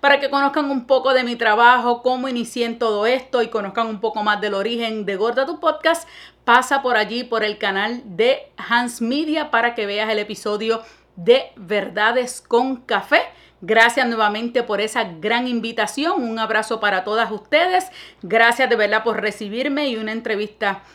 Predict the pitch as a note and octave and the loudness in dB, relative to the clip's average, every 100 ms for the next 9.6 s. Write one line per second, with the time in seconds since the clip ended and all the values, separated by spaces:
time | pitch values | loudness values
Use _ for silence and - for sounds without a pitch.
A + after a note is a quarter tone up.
0 | _ A3+ A3 A3 - G#3 G#3 G3 G#3+ A3 | _ -6 -2 -2 -2 -4 -2 -2 -2 0
1 | G#3+ G#3 G3 G3+ G3 F#3+ G3+ F#3+ G3 F3+ | -2 -4 -10 -6 -6 -6 -10 -12 -8 -8
2 | F3+ - - - G#3 A3+ A#3+ C4 B3 B3 | -10 -14 -20 -2 -2 0 2 4 4 6
3 | D4+ E4+ E4+ C4 A#3 A#3+ F#3 C4+ C#4+ C#4 | 6 6 2 0 0 0 6 6 6 0
4 | B3+ C#4+ B3+ A#3+ A#3+ C4 C4+ D4+ B3+ G#3 | 2 2 2 0 0 0 0 0 0 0
5 | G#3 G#3 B3 D#4+ - _ _ _ - G#3+ | 0 2 0 -2 -8 _ _ _ -4 -2
6 | B3 C4 B3 A#3+ C4 B3 A#3+ A3 A3 A#3 | 2 4 6 6 2 0 -6 -2 0 0
7 | A#3+ A3+ A3 A3 G#3 G3 G#3 C4 F#4+ - | -2 0 -2 0 -2 -2 2 2 0 -4
8 | A#3+ - C4 E4 - - - G3+ G#3+ G#3 | -6 -2 2 2 0 -14 -20 -6 -4 -4
9 | - A3 A3+ F#3+ A3+ | -2 0 0 0 -2